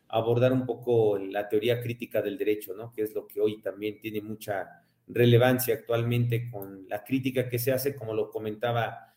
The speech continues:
el licenciado Edgar, bueno, pues ustedes mejor que yo saben que toda la legislación fiscal es importada, ¿no? El hecho del ide, por ejemplo, el ietu, ¿no? Eh, penosamente, para muchos de nosotros hemos de recordar que el ietu llevaron a los diputados a Francia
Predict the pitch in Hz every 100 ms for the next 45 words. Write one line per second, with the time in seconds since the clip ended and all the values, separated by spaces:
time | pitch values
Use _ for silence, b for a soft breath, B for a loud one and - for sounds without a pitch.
0 | _ - 110 113 117 123 123 123 120 127
1 | 117 110 110 - - - 123 117 110 120
2 | 117 117 117 123 110 113 110 101 92 b
3 | b _ - 131 127 113 110 - 113 127
4 | 120 120 - 123 113 120 113 123 117 175
5 | 156 120 120 - - - _ 104 110 127
6 | 123 117 113 123 120 135 - 113 - 131
7 | 123 117 113 104 101 110 139 139 123 120
8 | - 113 139 - _ _ _ 101 98 98
9 | - 123 127 127 127 143 139 127 120 117
10 | - - _ _ 113 120 131 127 117 120
11 | 139 131 131 135 127 123 113 123 113 131
12 | 131 120 120 143 147 135 123 120 120 120
13 | 131 131 120 113 110 120 117 - 135 123
14 | - 104 101 98 - 135 135 131 117 107